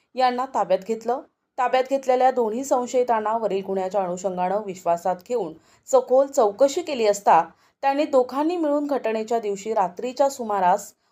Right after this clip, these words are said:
मयतास एकांतात घेऊन त्याच्या डोक्यात दगड टाकून अंगावर दगडानं जबर दुखापत करून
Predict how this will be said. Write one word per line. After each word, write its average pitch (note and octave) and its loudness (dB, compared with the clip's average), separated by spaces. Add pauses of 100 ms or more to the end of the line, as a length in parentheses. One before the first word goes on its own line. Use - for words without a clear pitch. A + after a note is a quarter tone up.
(120)
मयतास C#4 2
एकांतात C4+ 4 (100)
घेऊन A#3+ -4
त्याच्या G#3 0
डोक्यात F#3 0
दगड F#3 2
टाकून A3 0 (380)
अंगावर A#3+ 4
दगडानं G3 2
जबर F#3+ 0
दुखापत A3+ 0
करून A3 -2